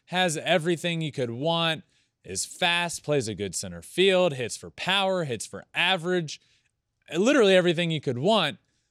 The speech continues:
But he's shown flashes. He's also had a, he's had a really good year in his career. He has put it all together before,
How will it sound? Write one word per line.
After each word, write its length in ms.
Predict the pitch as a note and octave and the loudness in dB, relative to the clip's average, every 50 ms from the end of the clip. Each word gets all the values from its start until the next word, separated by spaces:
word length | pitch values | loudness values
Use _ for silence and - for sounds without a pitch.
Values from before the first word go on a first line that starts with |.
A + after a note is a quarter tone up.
| _ _ | _ _
But 140 | - F3+ F#3 | 2 4 4
he's 160 | F#3 F#3+ E3 | 4 4 2
shown 480 | - - - G#3+ G#3+ G#3 G3+ F#3 E3 D3+ _ _ _ _ | 0 0 2 2 2 2 0 -2 -6 -8 _ _ _ _
flashes. 640 | _ - - C#3+ C#3+ D3+ F3+ G#3 - - C#3 C3+ C#3 C3 | _ -12 -4 0 0 0 0 0 -4 -6 -8 -6 -4 0
He's 160 | A3 G3 G#3 | 2 4 4
also 260 | A#3+ C#4 - C#4+ F#3+ | 4 4 4 2 0
had 260 | D3 D#3+ E3+ E3+ D#3+ | 2 2 2 0 0
a, 260 | D3+ A#2+ B2+ C3 - - | 0 -2 -4 -6 -8 -8
he's 200 | - D3+ E3 D3 | -8 -6 -6 -4
had 180 | C#3 F3 G3+ G3 | -2 0 0 2
a 40 | D#3+ | 2
really 360 | C3+ B2 C3+ D#3 D#3+ D#3 C#3 | 0 2 2 0 2 0 0
good 200 | A2+ A#2+ A2+ G2+ | 0 -2 -2 -2
year 420 | G2+ G2+ B2 G3+ A#3 F#3+ C3 A2 F#2+ | -4 -4 -2 0 2 2 2 0 -2
in 160 | E2+ G#2 G#2 | -6 -8 -8
his 180 | G#2+ G#2+ F#2+ - | -8 -8 -8 -8
career. 300 | - - G2+ G2 A2 A2+ | -8 -8 -6 -6 -4 -4
He 120 | B2 C3 B2 | -4 -4 -4
has 300 | B2 E3 G#3 A#3 G3+ - | -4 -4 -4 -4 -6 -8
put 180 | - F3+ E3 | -6 -4 -2
it 80 | D3+ C#3+ | 0 0
all 140 | C#3 C3+ B2+ | 0 0 0
together 460 | - A#2 G#2 F#2+ F3 A3+ G#3+ E3 A#2+ | -2 -4 -2 0 0 0 2 0 -2
before, 500 | F2+ F#2+ F#2 - - F#2+ F#2+ F#2 F2+ - | -6 -8 -12 -12 -10 -8 -8 -8 -8 -10